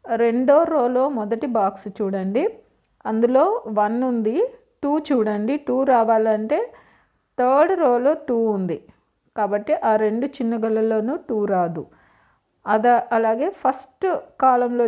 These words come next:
చూడండి, అక్కడ అడ్డు వరుసలలోనూ నిలువు వరుసలోనూ ఎక్కడ రెండు లేదు, కాబట్టి అక్కడ ఖచ్చితంగా రెండు వస్తుంది. ఇలా ఒక్క ఛాన్స్ ఉన్న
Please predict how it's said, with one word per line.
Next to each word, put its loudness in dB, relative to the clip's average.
చూడండి, -4
అక్కడ -4
అడ్డు -2
వరుసలలోనూ 0
నిలువు -2
వరుసలోనూ -4
ఎక్కడ -6
రెండు 2
లేదు, -2
కాబట్టి -4
అక్కడ -2
ఖచ్చితంగా -2
రెండు 0
వస్తుంది. -8
ఇలా 2
ఒక్క -2
ఛాన్స్ -2
ఉన్న -2